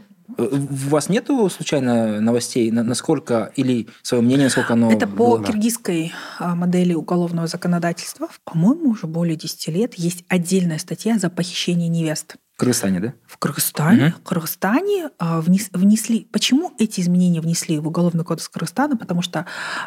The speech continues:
Speaker 2: кража невест там была прям очень серьезной проблемой.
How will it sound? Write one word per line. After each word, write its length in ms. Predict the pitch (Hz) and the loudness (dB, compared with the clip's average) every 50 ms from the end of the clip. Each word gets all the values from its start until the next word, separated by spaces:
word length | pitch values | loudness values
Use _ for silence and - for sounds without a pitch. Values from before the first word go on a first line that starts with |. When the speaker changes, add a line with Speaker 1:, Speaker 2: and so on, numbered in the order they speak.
| - _ - | -12 _ -4
Speaker 2:
кража 280 | - 196 202 202 190 175 | -2 0 0 2 2 2
невест 520 | 175 170 170 208 277 302 - - - - | 2 2 2 0 0 0 -2 -10 -18 -12
там 360 | - 185 180 180 175 175 - - _ _ _ - | -6 -2 0 0 0 -2 -6 -18 _ _ _ -10
была 320 | - 170 170 175 180 180 | -6 -2 0 0 0 0
прям 280 | 180 180 175 165 160 - _ - | 0 -2 -2 -4 -4 -4 _ -2
очень 400 | - 190 190 185 180 180 - - 170 | 2 2 4 4 2 0 -2 -6 -4
серьезной 380 | - - 156 156 156 160 156 | -4 -2 -2 -2 -2 -2 -4
проблемой. 440 | - - 151 160 - 165 156 170 175 | -6 -6 -8 -8 -6 -8 -6 -6 -8